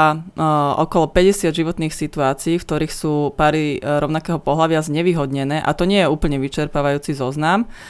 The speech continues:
ale minimálne teda pi-, päťdesiat tých situácií je. A, e, tieto, mm, situácie sa týkajú či už sociálnych práv, e,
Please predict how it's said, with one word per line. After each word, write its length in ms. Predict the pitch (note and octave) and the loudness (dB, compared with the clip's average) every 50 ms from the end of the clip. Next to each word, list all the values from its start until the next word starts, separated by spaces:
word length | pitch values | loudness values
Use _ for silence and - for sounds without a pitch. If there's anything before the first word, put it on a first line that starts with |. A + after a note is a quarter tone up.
| - - - - - - | -18 -20 -20 -18 -4 0
ale 400 | D3+ D3+ D3+ D3+ D3+ D3+ D3+ D3+ | 2 4 6 6 6 4 4 4
minimálne 480 | D#3 F3 F#3+ F#3+ F3+ E3 D#3 D#3 D#3 | 4 4 4 6 6 4 4 2 2
teda 240 | D#3 D#3+ D3 D3+ D3 | 0 0 0 0 2
pi-, 240 | - D#3+ D3+ - - | 2 0 0 2 2
päťdesiat 400 | - F3 E3+ E3+ - E3+ D#3 - | 4 4 4 4 2 0 -2 -2
tých 160 | D3+ D3+ - | -4 -6 -4
situácií 720 | E3+ D#3 D3+ - E3 D#3 D3 D3 - D#3+ D3+ D3 C#3 C3+ | -4 -4 -2 0 0 0 0 0 -2 -2 -2 0 0 0
je. 160 | C3 C#3+ F#3 G#3+ - - - - - - - - - - - - | 0 0 0 -2 -4 -10 -18 -18 -18 -18 -18 -20 -20 -20 -20 -2
A, 160 | - E3 D#3+ D3+ | 2 4 6 6
e, 280 | D3+ D3+ D3+ D#3 D3+ - - - D#3+ D#3+ D#3+ D#3 D#3+ D#3+ D#3+ D#3 D#3 D3+ - - | 6 6 6 4 2 2 0 0 2 2 4 2 2 2 2 0 0 -2 -4 0
tieto, 720 | - F#3+ G3 F#3+ - - G3+ F#3 F3+ F3 E3+ E3 D#3 - - | 4 4 4 4 6 6 6 8 8 8 6 6 4 0 -10
mm, 400 | - - E3+ E3+ E3+ E3+ E3+ E3 | -8 -4 -2 -2 -2 -2 -2 -2
situácie 480 | - - F#3 - G3+ F#3 F#3+ - F3+ | -4 -4 0 2 2 2 2 0 -2
sa 80 | E3+ - | -2 -2
týkajú 800 | E3 - E3+ E3 - - F3+ E3+ E3 E3 D#3+ D#3 D#3 D#3 D#3 D#3+ | -4 -2 -4 -4 0 0 2 2 4 2 2 0 0 -2 -4 -6
či 240 | D#3 - - G3 F3 | -6 -2 0 2 2
už 400 | E3 D#3+ - - E3 D3+ D3 D3 | 2 0 -2 -4 -2 -2 -2 -2
sociálnych 640 | - G3 F#3 - - F#3+ E3+ D#3+ D#3+ D#3+ D#3 - - | -2 -4 -4 0 0 0 0 0 0 -2 -4 -4 -4
práv, 640 | - D#3 D3+ D3 C#3+ C#3+ C#3+ C#3+ C#3+ D3 D#3+ - | 0 2 2 2 4 2 2 2 0 -2 -4 -6
e, 80 | - | -4